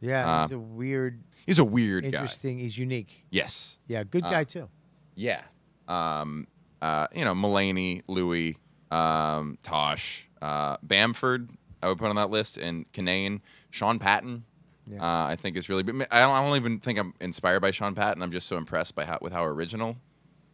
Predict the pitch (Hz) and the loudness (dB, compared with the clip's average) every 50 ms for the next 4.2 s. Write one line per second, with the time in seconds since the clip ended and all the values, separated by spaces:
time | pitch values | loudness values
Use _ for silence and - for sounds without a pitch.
0 | _ _ _ - 107 113 117 123 135 120 107 117 135 135 143 147 151 151 135 117 | _ _ _ 0 2 4 4 4 2 -2 -4 -6 -4 -2 0 2 2 2 0 -2
1 | 101 - - - 85 90 87 87 85 - 87 85 87 87 87 90 92 92 - _ | -6 -12 -12 -8 -6 -4 -4 -4 -4 -2 2 2 4 4 4 2 0 -2 -10 _
2 | - - 80 78 - 98 90 - 85 73 82 80 78 76 - - _ _ _ _ | -14 -12 -12 -4 -4 -4 -4 -4 -6 -8 -6 -6 -6 -8 -10 -16 _ _ _ _
3 | _ _ - 208 196 147 - 185 208 240 175 180 214 170 131 - - - 117 113 | _ _ 2 2 4 6 6 6 6 6 4 2 0 0 -2 -2 -4 -2 -2 -2
4 | 110 110 104 | -4 -6 -8